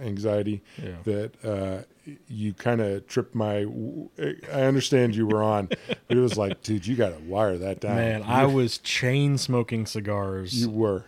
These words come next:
Speaker 2: you know,
Speaker 1: Oh, it
Speaker 2: when,
Speaker 1: was
Speaker 2: when we
Speaker 1: insane.
Speaker 2: played in the divisional round. It
Speaker 1: Well,
Speaker 2: was, it was ridiculous.
Speaker 1: it was like the, uh, championship baseball game when the Hogs lost.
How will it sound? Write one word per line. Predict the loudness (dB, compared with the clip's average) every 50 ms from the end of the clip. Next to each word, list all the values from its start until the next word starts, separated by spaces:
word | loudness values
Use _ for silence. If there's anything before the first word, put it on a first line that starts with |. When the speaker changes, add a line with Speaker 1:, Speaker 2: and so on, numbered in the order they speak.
| _ -14 -8
Speaker 2:
you | -6 -2 4
know, | 6 6
Speaker 1:
Oh, | 8
it | 8
Speaker 2:
when, | 6
Speaker 1:
was | 4 2 0 -2 0
Speaker 2:
when | 2 2
we | 4 4
Speaker 1:
insane. | 4 6 6 6
Speaker 2:
played | 6 6 4 4 2 0
in | -2 -2 -2
the | -2 -2 -2 -4
divisional | -4 -6 -4 -4 -4 -4 -4 -6 -8
round. | -8 -10 -10 -10 -6 -2
It | 2 4
Speaker 1:
Well, | 4 4
Speaker 2:
was, | 2 0 -6 -12 -18 -20 -20 -16 -6
it | -4
was | -2 -2
ridiculous. | -2 -2 -2 -4 -4 -6 -10 -14 -14 -14 -14 -16 -16 -16 _ -2
Speaker 1:
it | 0
was | 0 0
like | 0 -2 -2 -2 -2
the, | -2 0 0 0 0 0
uh, | -2 -2 -4
championship | -4 -4 -6 -6 -4 -4 -6 -6 -2
baseball | -2 -4 -4 -2 -2 -4 -2
game | -2 -4 -4 -4 -4
when | -6 -6 -6 -8 -10 -14 -16
the | -12 -8 -8 -6 -6 -8 -10
Hogs | -6 0 0 0 0 0 -4
lost. | -2 -2 -2 -4 -8 -14 -20